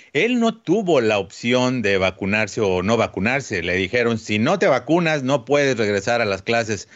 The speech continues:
en la universidad". Y tuvo que hacerlo, fue un mandato y obviamente sabemos por ley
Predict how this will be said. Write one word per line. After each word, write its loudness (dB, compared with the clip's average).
en -2
la 2
universidad". 0
Y 0
tuvo 2
que -2
hacerlo, 0
fue -4
un -2
mandato 0
y 0
obviamente 0
sabemos -2
por -4
ley 0